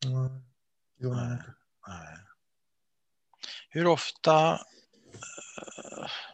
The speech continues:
Speaker 2: för-, förekom det här, skulle du säga? Var det så där liksom till söndagssteken, eller var det,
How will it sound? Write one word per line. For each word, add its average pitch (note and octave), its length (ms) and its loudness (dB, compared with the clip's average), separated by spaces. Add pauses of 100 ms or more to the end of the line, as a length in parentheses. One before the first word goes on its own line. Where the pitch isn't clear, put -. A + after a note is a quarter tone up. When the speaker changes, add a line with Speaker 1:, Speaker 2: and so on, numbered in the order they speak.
(880)
Speaker 2:
för-, - 380 2
förekom C3+ 680 6
det B2+ 80 2
här, C3 180 0
skulle D#3+ 300 -4
du A#2+ 120 -4
säga? A2 480 -8 (760)
Var C3+ 140 2
det C#3+ 80 6
så - 120 2
där C#3+ 180 10
liksom C3+ 340 -2
till C#3+ 140 2
söndagssteken, D#3+ 1200 2
eller D3+ 240 4
var C3+ 200 2
det, C3+ 220 4